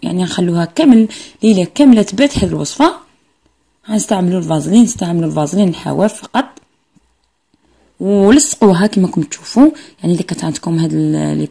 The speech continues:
باسمون تاع ال-، تاع الجروح وكامل، لصقوها بهم عادي. لاخاطش علاه رانا باغي راح نباتوا بها كما قلت لكم، ولا درتو قطنه فقط راح تطير. لازم تلصقوها مليح باش كامل هذوك التالين،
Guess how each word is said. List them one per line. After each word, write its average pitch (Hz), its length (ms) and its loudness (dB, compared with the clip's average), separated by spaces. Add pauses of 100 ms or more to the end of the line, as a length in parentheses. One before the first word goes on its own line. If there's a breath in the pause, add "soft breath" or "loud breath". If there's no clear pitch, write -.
باسمون 156 360 -4
تاع 151 180 -6
ال-، 151 360 -2 (560 soft breath)
تاع - 140 -10
الجروح 151 440 -4
وكامل، 185 480 2 (320)
لصقوها 185 480 -2
بهم 156 360 -2
عادي. 175 600 2 (360 loud breath)
لاخاطش - 280 -8
علاه 208 240 2 (160)
رانا 180 160 2
باغي 175 280 0
راح 170 180 -6
نباتوا 160 340 -2
بها 170 180 -2
كما 156 200 -6
قلت - 200 -12
لكم، 269 300 2 (400 loud breath)
ولا 196 360 2
درتو 190 240 0
قطنه 190 300 -6
فقط 180 280 -6
راح 165 140 -6
تطير. - 360 -6 (280 soft breath)
لازم 185 240 -2
تلصقوها 175 580 -4
مليح 180 400 2 (280 soft breath)
باش 196 200 -2 (100)
كامل 240 280 4
هذوك 202 260 0
التالين، 190 720 2